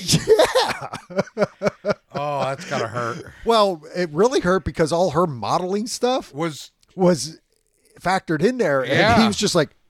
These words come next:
Speaker 1: "Nope," 'cause they were, they were either divorced, like, two year, two years before he d-, passed away,
Speaker 2: <laughs> Oh.
Speaker 1: or, and, but they were still living together. It was, it was kind of a, you know, that weird
Speaker 2: Weird.
Speaker 1: thing, but yeah.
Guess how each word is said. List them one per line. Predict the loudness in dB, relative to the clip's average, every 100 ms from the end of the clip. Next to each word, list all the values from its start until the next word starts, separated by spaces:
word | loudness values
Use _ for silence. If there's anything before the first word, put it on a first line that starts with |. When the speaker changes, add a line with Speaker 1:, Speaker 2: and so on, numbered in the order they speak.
| -18
Speaker 1:
"Nope," | -2 2 2 0
'cause | -8 -2
they | -2
were, | 0 -2
they | -4 -4 -4 -4 -10 -2
were | 2 2 0 -4
either | -6 -6 -6
divorced, | -6 0 0 -2 -10 -20 _ _ _ _ -12
like, | -10 -10 _
two | -6 -4
year, | 0 2 0 -2 -4
two | -2
years | 2 2 2
before | -2 -2 0
he | 0
d-, | -4 -10
passed | -4 -2 -2 -2
away, | -4 -2 -4 -8 -20 -20 -12
Speaker 2:
<laughs> | -12 -12 _ -18
Oh. | -16
Speaker 1:
or, | -4 0 0 2
and, | 0 2
but | 0
they | 0
were | 0
still | 0 -2 2
living | 2 2
together. | 0 2 4 2
It | 2
was, | -2 -2
it | -6 -10
was | -10
kind | -8 -8 -4
of |
a, | 0 0 -2 -4
you | -2
know, | 0 -2 -4
that | -4 -2
weird | 2
Speaker 2:
Weird. | 0 2
Speaker 1:
thing, | 2 2 0
but | -2 0
yeah. | 2 2